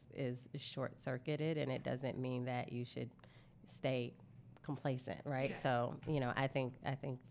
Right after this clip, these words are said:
Speaker 1: seeing your, your journey, like your cockroach to condo story,
Speaker 2: <laughs>
Speaker 1: People should want that, right? We should, we should
Speaker 2: Yeah.
Speaker 1: all want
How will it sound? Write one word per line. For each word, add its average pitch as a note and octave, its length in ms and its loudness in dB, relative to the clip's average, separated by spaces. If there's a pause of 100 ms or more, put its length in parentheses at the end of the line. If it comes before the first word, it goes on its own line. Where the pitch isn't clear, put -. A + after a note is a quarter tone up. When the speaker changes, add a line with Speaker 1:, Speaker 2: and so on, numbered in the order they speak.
(100)
Speaker 1:
seeing B2+ 260 4
your, B2 220 2
your C3 180 0
journey, B2+ 400 2
like B2 240 0
your B2 240 -2 (120)
cockroach A#2+ 560 -2
to - 80 -4
condo B2 560 0
story, C#3+ 400 4 (220)
Speaker 2:
<laughs> - 160 8 (220)
Speaker 1:
People F#3+ 260 8
should A#2+ 360 2
want C#3 320 4
that, A#2 280 2
right? C3 480 2
We F#3 120 0
should, G3 260 2
we E3 120 2
should F3+ 180 4
Speaker 2:
Yeah. A#3+ 260 12
Speaker 1:
all D3+ 240 12
want C3+ 360 6